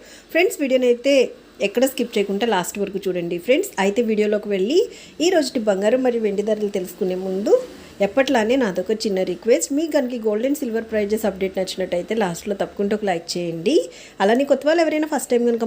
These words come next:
మన ఛానల్ని చూస్తున్నట్టయితే మన ఛానల్లో హెయిర్ కేర్ and స్కిన్ కేర్ వీడియోస్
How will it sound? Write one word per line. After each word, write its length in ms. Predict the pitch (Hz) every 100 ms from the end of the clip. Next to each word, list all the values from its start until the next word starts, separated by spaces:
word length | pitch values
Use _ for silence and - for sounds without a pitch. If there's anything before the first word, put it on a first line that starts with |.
| 214
మన 100 | 220
ఛానల్ని 360 | 240 214 208 233 226
చూస్తున్నట్టయితే 760 | 202 - 196 185 196 185 254 392 480 - - 202
మన 160 | 185 254
ఛానల్లో 380 | 302 294 285 277 269 - - _ _ _ _ _ _ _ _ _ _ _ _ _ -
హెయిర్ 180 | 233 240 302
కేర్ 160 | 285
and 100 | 254 254
స్కిన్ 200 | 233 220
కేర్ 160 | 240 226
వీడియోస్ 280 | 214 202 196